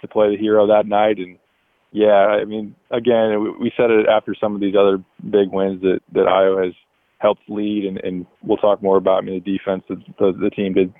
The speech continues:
tonight was incredible, but, uh, program changer, legit.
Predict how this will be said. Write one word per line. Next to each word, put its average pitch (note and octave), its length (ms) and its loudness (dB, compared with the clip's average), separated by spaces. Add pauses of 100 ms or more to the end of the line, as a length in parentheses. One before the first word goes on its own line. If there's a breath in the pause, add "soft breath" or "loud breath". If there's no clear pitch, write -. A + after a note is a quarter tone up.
(160)
tonight F#2+ 260 2
was F2+ 140 0
incredible, F2+ 460 0
but, F#2 260 0 (400 loud breath)
uh, F2 320 0 (140)
program D3 340 0
changer, F#2+ 420 -10 (140)
legit. G#2 400 -4